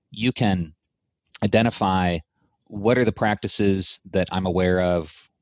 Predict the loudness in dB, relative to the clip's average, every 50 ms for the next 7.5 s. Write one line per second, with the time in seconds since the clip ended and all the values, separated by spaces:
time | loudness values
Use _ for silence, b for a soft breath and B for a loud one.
0 | _ _ _ -20 -20 -6 -2 0 0 0 0 -4 -4 -2 2 2 2 2 2 0
1 | -2 -4 -4 -4 -2 0 0 2 0 0 0 -2 -4 -4 -4 -4 -4 -4 -4 -4
2 | -4 -4 -4 -6 -6 -6 -4 -4 -4 -4 -6 -8 -12 -14 B B B B B B
3 | B B -4 -4 0 4 4 6 6 6 6 4 4 2 2 0 -2 -4 -4 -2
4 | 2 2 2 2 2 0 -2 -6 -6 -6 -6 -4 -6 -10 -4 -2 0 0 0 0
5 | -2 -2 -2 0 0 0 -2 -4 -6 -12 -20 -20 -20 _ _ _ _ _ _ _
6 | -4 0 2 4 4 4 2 0 0 -2 0 0 0 0 0 -2 -2 -2 -2 0
7 | 0 0 0 -2 -2 -4 -6 -8 -14